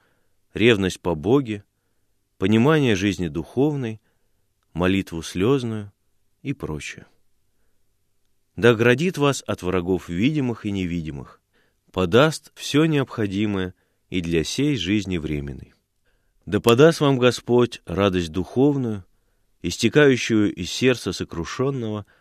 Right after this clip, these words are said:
и смиренного, и исполненного страха Божия. С,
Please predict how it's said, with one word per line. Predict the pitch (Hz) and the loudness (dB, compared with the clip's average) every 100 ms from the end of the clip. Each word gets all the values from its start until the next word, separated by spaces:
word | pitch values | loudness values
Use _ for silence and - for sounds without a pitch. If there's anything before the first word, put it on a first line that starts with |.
| _ | _
и | - 85 | -10 -8
смиренного, | 82 78 78 73 67 67 73 _ _ _ _ _ _ _ - | -6 -6 -6 -6 -10 -12 -16 _ _ _ _ _ _ _ -8
и | - | -4
исполненного | 82 - 127 143 117 98 80 | -4 0 2 2 0 -2 -4
страха | - 80 101 69 | -4 -6 -6 -8
Божия. | 69 64 57 50 _ _ _ _ _ _ _ _ _ _ _ _ _ _ _ _ _ - | -10 -10 -12 -18 _ _ _ _ _ _ _ _ _ _ _ _ _ _ _ _ _ 2
С, | 131 160 - | 4 4 0